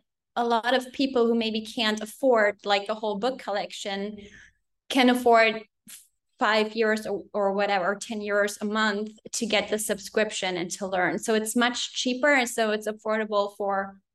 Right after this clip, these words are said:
more people. So we do think that we're just gonna grow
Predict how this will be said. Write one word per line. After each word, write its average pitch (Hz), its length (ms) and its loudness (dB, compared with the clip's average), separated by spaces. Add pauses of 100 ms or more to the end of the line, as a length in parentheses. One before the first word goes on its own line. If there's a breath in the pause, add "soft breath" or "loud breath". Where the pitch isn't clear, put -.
(120)
more 277 340 6
people. 170 340 -2
So 214 200 0
we 220 100 2
do 233 320 0
think 214 460 -2
that 185 240 0 (640)
we're 233 140 4
just 226 420 0 (340)
gonna 226 260 2
grow 214 640 2